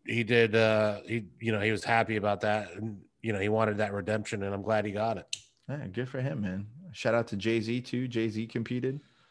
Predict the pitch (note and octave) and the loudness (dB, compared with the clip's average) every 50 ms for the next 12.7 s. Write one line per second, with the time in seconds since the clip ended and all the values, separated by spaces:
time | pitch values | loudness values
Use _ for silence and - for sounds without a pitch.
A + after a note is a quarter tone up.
0 | _ _ - A2 A2+ A2 A2 A#2 A#2 A2+ - - - A#2+ A#2 A#2 A#2 A2+ - - | _ _ 0 2 2 4 6 6 6 6 4 2 2 4 4 4 4 2 0 -4
1 | A2+ A2 G#2+ G2 A2 A2 A2+ G2 A2+ B2 A#2 A#2 A#2+ A#2+ A#2+ A#2+ A2+ G2+ - - | -4 -4 -2 -2 -2 -2 -2 2 2 2 4 6 6 6 6 6 4 2 -2 -4
2 | - - C3 B2+ A#2+ A#2+ A#2+ A#2+ A#2 A2+ A#2 - - - A#2+ A#2 A2+ G#2+ - C3+ | -2 2 2 4 4 4 4 2 0 0 -4 -6 -4 -4 0 0 0 2 4 4
3 | C3 C3 - - C#3+ C#3 C#3 C3+ C3 C#3 - - - - - - - - - _ | 4 4 4 4 4 4 4 4 2 0 -4 -12 -20 -20 -20 -20 -20 -20 -20 _
4 | _ - A#2 A2+ A2+ A#2 A#2 G#2+ A2 A2 A2 - - B2+ A#2+ A2+ G2 G#2 - - | _ 0 4 6 6 6 6 4 2 0 -4 -2 0 0 2 2 0 0 2 2
5 | D#3+ C#3 - - D3 C#3+ C#3 C#3 C3+ C3+ C3 - - D3+ D3+ D#3+ E3 D#3+ D#3 C3 | 2 2 2 2 2 6 6 8 6 6 6 2 2 4 4 6 6 4 4 4
6 | A#2+ C3 C3 B2+ C3 C#3 C3+ B2 - - F#3 G3 F#3+ F3 E3+ D3+ C#3+ D#3 D3+ D3+ | 2 2 2 4 6 6 4 4 4 8 10 10 10 10 8 4 2 4 4 4
7 | D3 D3 - - E3 D3+ C3+ - A#2+ B2 B2 C3 C#3+ D3 D3 C#3+ C#3 C3 C3 C3 | 4 2 2 0 -2 -2 -2 -6 -6 -2 2 4 6 6 6 6 6 6 6 6
8 | A#2+ B2+ A#2+ G#2 F#2 F#2 C3+ C#3 C#3+ C3+ B2+ C3 C#3 C#3+ D#3+ - - - - - | 4 2 0 -2 0 2 4 4 6 6 6 6 4 4 0 -4 -8 -10 -12 -16
9 | _ - - - - - - _ _ - A2+ A2 - B2 A2+ F#2+ G2 A2+ A#2+ B2 | _ -20 -20 -20 -20 -20 -20 _ _ -6 -4 -2 0 0 0 0 2 4 6 6
10 | B2 B2 A#2 G#2+ A2 - - B2 B2 C3 C3 B2 C3+ B2+ A2 B2 A2+ G#2+ G#2+ G#2 | 6 6 4 0 -2 -2 -2 0 0 0 2 2 2 2 2 0 0 -2 -6 -6
11 | - A#2+ A#2+ A2+ A2+ A#2 A2 A2+ A2+ A2+ A2 - - A#2+ A#2+ C#3 C3+ A#2+ B2+ - | -2 0 0 0 0 0 0 0 0 0 0 0 0 2 4 4 4 2 0 0
12 | C#3 C#3 C3 - - - C3+ C3 C3 C3 B2+ C3 B2 | 0 0 0 -2 -2 -2 0 0 2 0 0 -2 -4